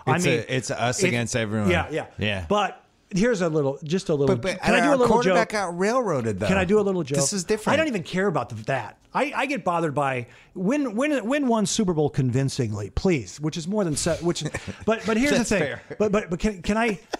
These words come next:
Speaker 1: I'm gonna give you one. This is a little bit of a joke. So people come up to me and they always ask me, 'cause I have no horse in this race.
Speaker 2: Mm.
Speaker 1: Uh, who's a better quarterback, um,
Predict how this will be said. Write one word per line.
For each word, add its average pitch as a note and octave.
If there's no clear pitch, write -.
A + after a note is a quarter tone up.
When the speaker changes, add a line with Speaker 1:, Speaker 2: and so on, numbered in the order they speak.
Speaker 1:
I'm E3+
gonna G#3+
give G3
you F#3
one. E3+
This E3
is D3+
a D#3
little C3+
bit -
of -
a -
joke. -
So D#3+
people A#3+
come F3
up -
to C3+
me A2+
and C3+
they B2+
always B2+
ask G#2+
me, C3
'cause E3
I F3
have D#3
no B2
horse A2
in F#2
this G#2+
race. G2
Speaker 2:
Mm. D2+
Speaker 1:
Uh, A2+
who's F#3+
a F3
better C#3+
quarterback, G#2
um, G#2